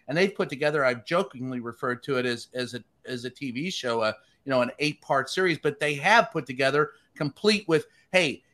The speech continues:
here's what's coming next week. Here's the exciting things. co-, here's what's, what we,"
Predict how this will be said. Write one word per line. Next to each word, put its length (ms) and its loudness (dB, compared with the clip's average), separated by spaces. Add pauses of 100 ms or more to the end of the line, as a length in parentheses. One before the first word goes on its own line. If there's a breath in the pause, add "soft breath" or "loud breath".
here's 260 4
what's 160 0
coming 400 4
next 280 2
week. 220 -2
Here's 220 -4
the 100 0
exciting 480 2
things. 260 -4
co-, 140 -4
here's 260 -2
what's, 340 0 (180)
what 200 4
we," 200 -2